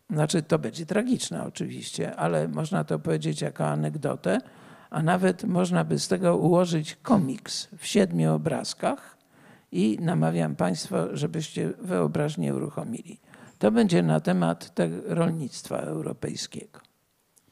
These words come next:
Mieliśmy taki ciąg wydarzeń. Pierwszy obrazek. Tusk, premier Polski, ostrzega polskiego komisarza,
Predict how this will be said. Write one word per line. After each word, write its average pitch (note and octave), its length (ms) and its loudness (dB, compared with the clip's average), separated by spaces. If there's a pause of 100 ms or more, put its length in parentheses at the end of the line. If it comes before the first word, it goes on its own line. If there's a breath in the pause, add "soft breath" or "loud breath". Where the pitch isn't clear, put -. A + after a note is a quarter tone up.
(600 loud breath)
Mieliśmy A3 640 4
taki G#3+ 320 0
ciąg D#3+ 280 0
wydarzeń. - 640 -6
Pierwszy F3 360 2
obrazek. C3+ 640 -4 (840 soft breath)
Tusk, - 500 2
premier A#2 600 0
Polski, - 540 -2
ostrzega - 640 -2
polskiego D3+ 800 -2
komisarza, D3 880 0